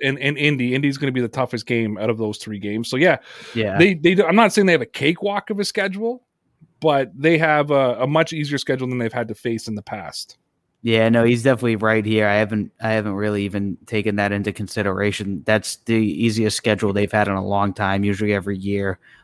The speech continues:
Speaker 2: we look at it and the Patriots have one of the toughest schedules in the league.
Speaker 1: So thank you, the Hook Mike. Bruce with a five dollar super chat. Thank you very much.
Speaker 2: Thank you,
Speaker 1: Says,
Speaker 2: sir.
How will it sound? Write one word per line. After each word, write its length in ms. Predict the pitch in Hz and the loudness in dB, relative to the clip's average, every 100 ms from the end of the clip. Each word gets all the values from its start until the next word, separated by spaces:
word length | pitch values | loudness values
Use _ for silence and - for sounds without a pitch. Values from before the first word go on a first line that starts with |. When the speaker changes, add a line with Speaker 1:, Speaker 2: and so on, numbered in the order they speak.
| - | 2
Speaker 2:
we 100 | 117 | 4
look 240 | 110 101 | 6 4
at 160 | 104 101 | 4 4
it 40 | |
and 120 | 98 | 4
the 60 | 95 | 2
Patriots 420 | - 98 101 92 | 2 2 2 0
have 140 | 98 98 | 0 2
one 100 | 95 | 0
of 60 | |
the 80 | 90 | -2
toughest 340 | - 90 90 | -4 -4 -4
schedules 460 | - 95 92 92 90 | -4 -4 -4 -6 -6
in 60 | 92 | -6
the 60 | |
league. 440 | 90 95 98 92 _ _ _ _ - - - _ _ - | -4 -4 -4 -6 _ _ _ _ -20 -20 -20 _ _ -20
Speaker 1:
So 120 | 123 | 0
thank 280 | 165 165 170 | 2 2 2
you, 560 | 165 151 131 107 95 117 | 4 6 4 0 -4 -4
the 100 | 123 | -2
Hook 200 | 147 - | -2 -2
Mike. 380 | 151 143 104 - - | 0 0 -2 -12 -6
Bruce 500 | 117 208 294 226 151 | 2 4 4 2 0
with 120 | 147 | 0
a 40 | 151 | 0
five 360 | 170 151 139 | 0 0 0
dollar 260 | 147 143 131 | 0 0 -2
super 300 | - 139 127 | -4 -8 -4
chat. 300 | - 139 123 | 0 0 0
Thank 180 | 147 135 | -2 -2
you 60 | |
very 160 | 143 135 | -4 -2
much. 140 | 143 | -2
Speaker 2:
Thank 140 | 135 - | -2 -2
you, 60 | |
Speaker 1:
Says, 240 | 147 139 143 | 0 4 4
Speaker 2:
sir. 300 | 151 139 | 6 6